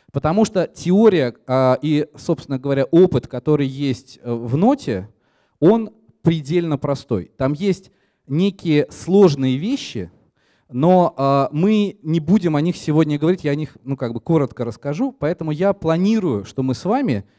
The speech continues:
здесь устроим некую, ну, некое подобие интерактива, некое подобие дискуссии, почему я буду задавать вопросы, и как бы мы будем,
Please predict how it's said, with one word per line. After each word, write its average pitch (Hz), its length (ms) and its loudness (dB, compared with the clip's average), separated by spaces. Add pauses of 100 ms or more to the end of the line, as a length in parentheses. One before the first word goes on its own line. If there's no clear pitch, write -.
(360)
здесь 165 440 -6 (260)
устроим 180 680 4
некую, 151 760 4
ну, 160 140 -2
некое 165 340 0
подобие 143 480 0
интерактива, 135 540 -2
некое 143 380 0
подобие 131 880 0
дискуссии, 135 560 -4
почему 156 280 -6
я 139 100 0
буду 135 140 -6
задавать 139 280 0
вопросы, 139 500 -2
и 123 120 -6
как 131 200 -8
бы 127 80 -6
мы 143 60 -2
будем, 139 340 -6